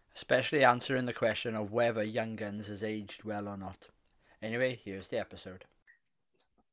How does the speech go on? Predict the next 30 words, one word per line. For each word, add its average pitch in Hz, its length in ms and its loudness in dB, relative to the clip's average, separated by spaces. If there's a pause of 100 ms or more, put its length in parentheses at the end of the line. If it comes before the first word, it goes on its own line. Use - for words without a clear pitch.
(240)
Let 226 180 10
me 302 80 10
start 202 420 12
with 190 100 6
a 185 60 8
question, 147 720 6
and 156 100 10
I 165 80 10
think 175 320 2
this 185 300 2
may 165 680 8 (100)
hopefully, 143 1000 4 (720)
um, 131 640 8 (240)
guide 147 260 6
some 139 220 4
of 135 100 4
my 131 400 6 (600)
further 147 480 6
questioning 117 640 0
further 117 200 2
down 113 140 0
the 110 80 -2
line. 110 300 2 (580)
But 185 240 10 (500)
are 302 100 12
you 359 160 12
a - 20 4
fan 180 400 10
of 156 100 2
westerns? 113 880 4